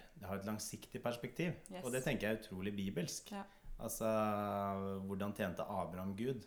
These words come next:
Speaker 1: Altså, det var, det var med et veldig langsiktig perspektiv
Speaker 2: <laughs> Ja.
Speaker 1: om, eh, om det som skulle komme.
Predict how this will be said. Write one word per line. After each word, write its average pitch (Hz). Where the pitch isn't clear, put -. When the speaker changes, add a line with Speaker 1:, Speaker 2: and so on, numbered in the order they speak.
Speaker 1:
Altså, 110
det 104
var, 95
det 101
var 98
med 104
et -
veldig 101
langsiktig 113
perspektiv 120
Speaker 2:
<laughs> 202
Ja. 190
Speaker 1:
om, 110
eh, 110
om 113
det 101
som 107
skulle 104
komme. 127